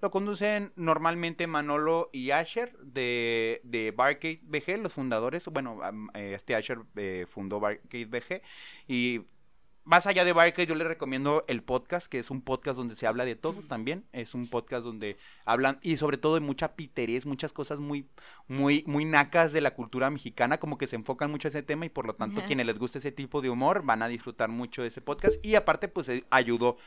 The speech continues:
Speaker 1: a influenciar mucho el pod-, este podcast, ¿no? De La Cabezona
Speaker 3: Ay.
Speaker 1: Mágica. Entonces les recomiendo Ya Te Digo. Ahora sí, ¿quién quiere empezar a recomendar algo?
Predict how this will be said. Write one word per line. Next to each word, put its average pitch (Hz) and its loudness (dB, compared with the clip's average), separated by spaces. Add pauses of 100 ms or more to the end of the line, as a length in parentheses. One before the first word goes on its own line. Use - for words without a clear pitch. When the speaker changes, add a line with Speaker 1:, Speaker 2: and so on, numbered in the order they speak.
(140)
Speaker 1:
a 131 2
influenciar 113 0
mucho 117 -2
el 113 -4
pod-, 107 -4
este 127 0
podcast, 98 -6
¿no? 123 -8
De 131 -8
La 98 -8
Cabezona 92 -6
Speaker 3:
Ay. 95 -8
Speaker 1:
Mágica. 123 -6
Entonces 143 -8
les 135 0
recomiendo 117 -2 (280)
Ya 117 6
Te 117 0
Digo. 107 -2 (340)
Ahora 143 12
sí, 139 -2
¿quién 160 2
quiere 170 4
empezar 175 6
a - 0
recomendar 120 2
algo? 82 -4